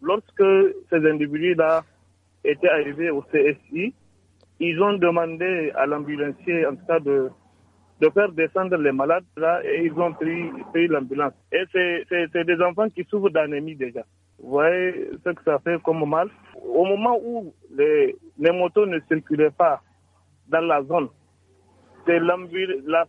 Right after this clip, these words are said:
seule ambulance que, en tout cas, euh, la co-, euh, dont la, la, la commune dispose. Il y a jusqu'à quatre C S I dans la commune. Il y a le C S I de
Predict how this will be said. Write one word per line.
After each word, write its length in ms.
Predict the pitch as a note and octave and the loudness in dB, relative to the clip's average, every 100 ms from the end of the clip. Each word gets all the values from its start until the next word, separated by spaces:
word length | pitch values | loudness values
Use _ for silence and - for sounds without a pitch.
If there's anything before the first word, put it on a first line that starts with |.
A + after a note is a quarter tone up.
| - | -4
seule 180 | A#3 | -4
ambulance 440 | A3+ F3 D#3+ F#3+ G3 _ | -4 -4 -6 -6 -8 _
que, 100 | F3 E3 _ | -8 -8 _
en 120 | D#3 | -6
tout 100 | C#3+ | 0
cas, 420 | F3+ F3 F3 D3 - - | 2 4 4 2 -2 -10
euh, 120 | A1+ - - | -10 -10 -6
la 180 | D3+ D3 - | -2 -2 0
co-, 300 | D#3+ D#3+ - | -2 -2 -2
euh, 260 | C3+ C3 C#3+ | 0 0 2
dont 180 | D#3 | 0
la, 220 | F#3+ E3 C#3+ C3+ C3 | 2 0 0 -4 -6
la, 220 | C3+ C#3 C#3 | 0 0 0
la 120 | C#3+ | -4
commune 360 | - E3+ F#3 | -4 -6 -6
dispose. 460 | C#3+ D3 _ E3 C#3+ - _ _ _ _ _ - | -10 -16 _ 0 0 -2 _ _ _ _ _ -2
Il 80 | |
y 20 | D#3 | 2
a 340 | D#3 D#3 C#3+ - _ - - - | 4 2 -2 -6 _ -14 -14 -6
jusqu'à 320 | D#3+ G3+ F#3+ | -6 0 0
quatre 300 | - A#3+ - E3+ | 2 -2 -2 0
C 140 | G3+ F#3+ | 2 2
S 60 | - _ | 0 _
I 240 | E3+ F#3 C#3 _ _ _ _ _ | -12 -10 -10 _ _ _ _ _
dans 120 | D3 | -2
la 180 | E3 E3 D3+ | 0 -2 -6
commune. 300 | C#3 C#3+ E3+ - _ _ _ _ | -12 -12 -14 -18 _ _ _ _
Il 20 | D3 | 0
y 40 | |
a 40 | |
le 160 | D3+ E3 - | 0 -2 2
C 60 | |
S 120 | F#3+ F3+ | 2 2
I 160 | F#3 F3+ | -6 -2
de 320 | D3 C#3 B2 | 2 2 2